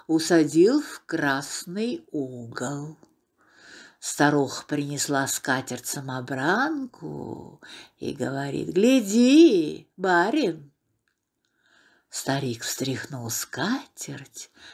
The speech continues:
развернул и молвил: "Попить, поесть". И уставился стол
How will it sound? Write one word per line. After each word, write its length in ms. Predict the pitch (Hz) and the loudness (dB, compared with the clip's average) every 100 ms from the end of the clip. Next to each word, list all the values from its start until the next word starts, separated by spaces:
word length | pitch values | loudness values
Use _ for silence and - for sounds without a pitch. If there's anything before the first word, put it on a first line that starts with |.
| - | -12
развернул 1120 | 135 139 147 139 135 127 127 127 170 254 180 160 | -4 -2 -2 -2 -2 -4 -4 -6 -2 0 -2 -4
и 200 | - 160 | -6 -6
молвил: 680 | 143 135 135 135 135 135 135 _ - - _ _ _ _ | -4 -8 -6 -4 -6 -8 -12 _ -20 -20 _ _ _ _
"Попить, 1500 | - - 508 - _ - 370 285 202 156 151 - - - - _ | 4 6 4 -4 _ 4 6 6 2 0 -2 -10 -14 -20 -20 _
поесть". 1300 | - 339 427 339 302 226 170 151 151 - - - - _ _ - | -2 2 4 4 6 4 4 0 -8 -14 -14 -16 -18 _ _ -10
И 160 | 381 480 | -4 4
уставился 1200 | 370 226 - - 165 185 262 381 415 381 - 175 | 4 4 -2 -2 2 4 4 4 2 0 -2 -2
стол 840 | - - 165 175 233 370 392 392 | -2 0 4 6 6 6 4 2